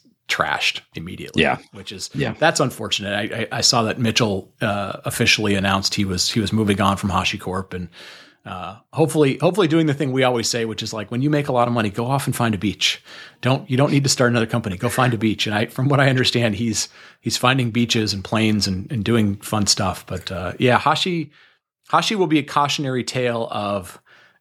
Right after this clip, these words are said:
Speaker 1: you know, y-, you have done a lot of damage to the open source community of, of sort of trust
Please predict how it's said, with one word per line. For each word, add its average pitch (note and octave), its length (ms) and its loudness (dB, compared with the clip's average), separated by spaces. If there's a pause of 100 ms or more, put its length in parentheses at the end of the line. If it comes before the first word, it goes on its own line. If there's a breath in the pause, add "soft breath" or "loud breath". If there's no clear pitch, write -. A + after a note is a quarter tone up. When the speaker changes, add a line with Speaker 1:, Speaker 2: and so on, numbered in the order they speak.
Speaker 1:
you A2 100 -10
know, F#2 320 -10
y-, C#3 240 -20
you C3+ 300 4
have B2 260 2
done B2 220 4
a A2 60 2
lot G#2 280 4
of G#2+ 140 0
damage G#2+ 460 0
to A2+ 100 -6
the G2 120 -2
open G2+ 200 -2
source G#2+ 280 2
community G2+ 440 -2
of, F#2 220 -8
of G2 260 -8
sort A2 160 -4
of F#2 120 -10
trust - 520 2